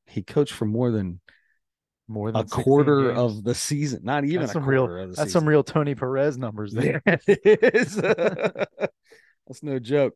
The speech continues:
Speaker 2: <laughs>
Speaker 1: I don't care who you are. That's no joke.
Speaker 2: Um, okay, so
Speaker 1: Magic Johnson had a killer record, by the way.
Speaker 2: <clears throat> Yeah.
Speaker 1: Five and eleven.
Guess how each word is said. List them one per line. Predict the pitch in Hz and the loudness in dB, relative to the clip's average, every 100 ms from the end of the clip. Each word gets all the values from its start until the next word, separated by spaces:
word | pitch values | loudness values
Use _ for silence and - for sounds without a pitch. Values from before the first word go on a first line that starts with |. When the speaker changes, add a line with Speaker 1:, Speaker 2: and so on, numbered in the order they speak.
| _ | _
Speaker 2:
<laughs> | 143 - - | -18 -18 -16
Speaker 1:
I | 175 123 _ - | -14 -16 _ -20
don't | 123 | -14
care | 117 120 | -6 -4
who | 139 | -2
you | 127 104 | -2 -4
are. | 98 - | -8 -14
That's | - - | -16 -10
no | 127 110 | -8 -4
joke. | 117 117 - - - _ _ _ - 165 _ - - 170 - 156 _ _ _ _ _ _ _ _ | 0 0 0 -8 -18 _ _ _ -16 -16 _ -20 -14 -14 -14 -20 _ _ _ _ _ _ _ _
Speaker 2:
Um, | 175 143 131 143 | -2 -2 -2 0
okay, | 196 180 139 | 0 2 0
so | - 185 139 - | 2 2 2 -2
Speaker 1:
Magic | 151 143 165 151 | -2 0 -2 -2
Johnson | 120 131 117 104 | 0 0 -2 -6
had | 113 | -6
a | 98 | -6
killer | - 131 98 | -2 0 0
record, | 101 107 90 78 | -2 -4 -6 -10
by | 80 | -10
the | 73 | -10
way. | 65 73 | -12 -12
Speaker 2:
<clears throat> | _ _ _ _ _ _ _ _ _ - 165 156 127 | _ _ _ _ _ _ _ _ _ -14 -8 -8 -4
Yeah. | 117 147 175 | 0 0 0
Speaker 1:
Five | 120 127 156 | 0 2 4
and | 151 | 4
eleven. | 131 101 71 64 | 4 2 -2 -12